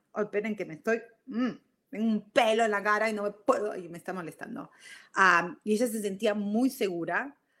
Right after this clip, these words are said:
eh, muy insegura, perdón, muy insegura de estar perdiendo el cabello y que todo el mundo le pregunte y bla, bla, bla, bla, bla. Y por eso decidió pelarse, ¿ok?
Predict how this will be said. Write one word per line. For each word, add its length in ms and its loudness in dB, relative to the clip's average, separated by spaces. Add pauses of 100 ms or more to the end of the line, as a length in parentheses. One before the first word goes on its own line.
(280)
eh, 160 -2
muy 240 4
insegura, 640 0
perdón, 480 -6
muy 240 -4
insegura 560 -2
de 60 -4
estar 360 -6
perdiendo 320 -2
el 80 6
cabello 720 0
y 80 -6
que 80 -14
todo 160 -10
el 60 -8
mundo 240 -10
le 100 -6
pregunte 560 -8
y 60 -14
bla, 180 -6
bla, 140 -2
bla, 160 -2
bla, 160 -4
bla. 300 -6 (360)
Y 340 -4
por 160 0
eso 220 -4
decidió 640 -4
pelarse, 800 -4 (260)
¿ok? 260 -10